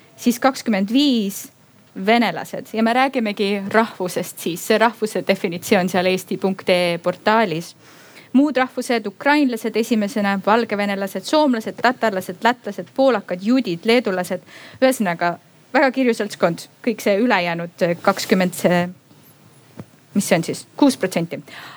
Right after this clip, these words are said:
Aga Vene Föderatsiooni passiga inimesi on kaheksakümmend viis tuhat,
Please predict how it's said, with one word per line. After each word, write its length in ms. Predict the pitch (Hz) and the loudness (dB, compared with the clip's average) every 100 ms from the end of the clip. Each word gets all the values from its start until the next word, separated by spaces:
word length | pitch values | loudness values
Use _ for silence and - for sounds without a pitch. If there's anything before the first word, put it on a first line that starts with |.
| - | -2
Aga 380 | - 311 226 185 180 _ _ - - - | 2 2 2 -2 -4 _ _ -20 -16 -2
Vene 260 | 233 294 233 | 2 2 0
Föderatsiooni 720 | 226 208 190 190 311 320 247 | -2 -4 -4 -2 0 2 2
passiga 420 | 262 339 269 226 | 0 -2 -4 -2
inimesi 360 | 233 214 196 214 | 0 0 0 0
on 100 | 214 | 0
kaheksakümmend 500 | 214 190 - 190 180 | 0 0 -2 -2 0
viis 220 | 202 185 | 2 2
tuhat, 400 | - 208 - - | 0 0 -2 -10